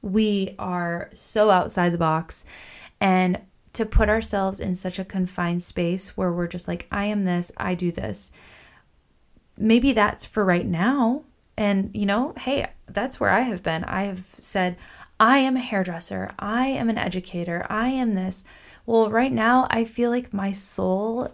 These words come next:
is just asking to put those hats on when I need to, but knowing that at my core,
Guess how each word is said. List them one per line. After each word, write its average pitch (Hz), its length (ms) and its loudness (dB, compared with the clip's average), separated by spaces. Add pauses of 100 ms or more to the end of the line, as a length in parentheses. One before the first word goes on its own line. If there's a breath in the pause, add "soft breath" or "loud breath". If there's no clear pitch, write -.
is 208 200 -2
just 196 300 -4 (120)
asking 247 800 0 (200)
to 190 600 -2 (1000)
put - 220 0
those 285 460 0
hats 214 400 -4
on 214 180 -4
when 202 140 -2
I 185 80 0
need 180 300 -2
to, 311 360 -2 (560 loud breath)
but - 240 0
knowing 220 500 2
that 240 140 2
at - 240 -6
my 196 160 -2
core, 185 600 0